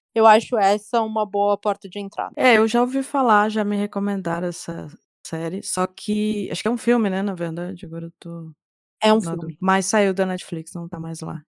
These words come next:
Speaker 2: infelizmente.
Speaker 1: Ah, bom, gente, eu não quero incentivar ninguém a cometer crime nenhum, mas se você, por conta própria, quiser <laughs>
Speaker 2: Agora eu tô chateada porque poderia ter visto já há muito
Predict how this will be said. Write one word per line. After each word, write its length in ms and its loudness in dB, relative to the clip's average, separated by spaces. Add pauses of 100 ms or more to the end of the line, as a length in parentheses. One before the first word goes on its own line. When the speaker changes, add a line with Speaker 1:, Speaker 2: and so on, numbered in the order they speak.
Speaker 2:
infelizmente. 1000 -12
Speaker 1:
Ah, 840 8
bom, 240 6
gente, 360 2
eu 60 10
não 160 8
quero 220 6
incentivar 600 4
ninguém 380 0
a 60 -4
cometer 480 -2
crime 300 -6
nenhum, 440 -14
mas 920 2 (680)
se 160 -4
você, 580 6
por 180 0
conta 440 4 (160)
própria, 680 6
quiser 300 -16 (220)
<laughs> 760 2
Speaker 2:
Agora 300 6
eu 40 0
tô 120 0
chateada 480 2
porque 160 -6
poderia 340 0
ter 160 -4
visto 440 -8
já 180 -6
há 40 -4
muito 200 -10